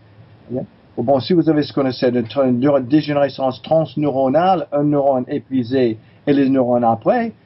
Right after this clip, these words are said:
bon, un neurone, comme vous, comme moi, s'il n'est pas sollicité correctement assez fréquemment, il va devenir gros, paresseux, et si tout d'un coup vous le sollicitez trop, vous pouvez le blesser, et qu'il peut peut-être pas fonctionner, vous même le tuer.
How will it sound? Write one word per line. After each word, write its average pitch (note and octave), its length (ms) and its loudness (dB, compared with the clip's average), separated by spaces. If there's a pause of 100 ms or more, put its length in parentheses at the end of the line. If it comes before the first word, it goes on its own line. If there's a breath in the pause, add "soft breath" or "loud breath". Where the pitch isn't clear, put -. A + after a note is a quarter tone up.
(120)
bon, C3 280 0
un D3 80 2
neurone, C#3+ 640 0
comme C#3+ 160 -2
vous, A#2+ 220 -2
comme A2+ 200 -2
moi, A2 280 0
s'il - 180 -4
n'est B2 80 -2
pas D#3+ 180 -2
sollicité D3 540 -2
correctement B2+ 640 0
assez B2 280 -4
fréquemment, A#2 540 -2
il C3 120 -4
va B2+ 80 0
devenir B2+ 420 0
gros, C#3 400 0 (440)
paresseux, A3+ 600 -4 (440)
et C3+ 60 -4
si - 180 -6
tout A3 200 -6
d'un D#3+ 120 -4
coup D#3+ 140 -4
vous D3 100 0
le C#3 80 -2
sollicitez C3 520 -8
trop, G#3 260 -4
vous E3 160 -2
pouvez D3+ 220 -2
le C3+ 80 -4
blesser, C3+ 500 -4 (440)
et B2 100 -4
qu'il A#2+ 160 -4
peut C3 120 -4
peut-être C#3+ 280 -4
pas C#3 140 -4
fonctionner, B2+ 460 -2
vous F#3+ 180 -2
même B2+ 240 2
le D3 80 -2
tuer. G3 340 0